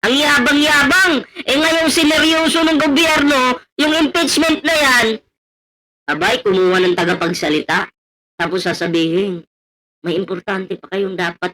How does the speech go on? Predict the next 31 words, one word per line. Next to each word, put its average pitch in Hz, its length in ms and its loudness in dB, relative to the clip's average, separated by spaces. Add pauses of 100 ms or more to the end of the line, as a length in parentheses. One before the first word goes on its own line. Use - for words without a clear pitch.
na 175 480 -4
pagtuunan 180 480 -4
ng 175 160 -2
pansin, 175 480 -4
ibang 170 240 -4
issue, 170 400 -2
wag 208 80 -2
yung 190 240 -2
issue 180 400 -2
na, 156 480 -2 (560)
ah, 147 240 -2
impeach-impeach 180 720 -2
na 185 80 0
yan." 214 220 -4 (3500)
Ah, 147 160 0
bakit 196 320 0
po 226 160 -4
kaya 196 480 0 (200)
di 190 240 -2
pa 185 160 -2
nahuli 180 480 2
si 175 160 -4
Bato 156 320 -4
at - 320 -4
Roque? 139 400 -6 (220)
Magtiwala 247 680 2
lang 220 160 -2
po 214 140 0
kayo 202 160 0
sa 196 100 -4
proseso 156 560 -6